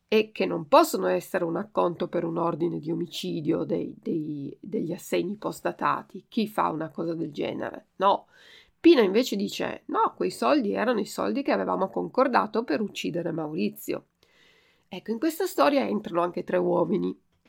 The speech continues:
Ivano Savioni, un portiere d'albergo in difficoltà economiche, Benedetto Ceraulo, operaio di un'azienda chimica, e Orazio Cicala, ristoratore fallito con diversi debiti di gioco.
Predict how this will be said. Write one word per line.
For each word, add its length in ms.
Ivano 440
Savioni, 640
un 160
portiere 520
d'albergo 600
in 160
difficoltà 560
economiche, 800
Benedetto 600
Ceraulo, 720
operaio 580
di 80
un'azienda 640
chimica, 640
e 160
Orazio 420
Cicala, 760
ristoratore 840
fallito 640
con 200
diversi 420
debiti 420
di 140
gioco. 580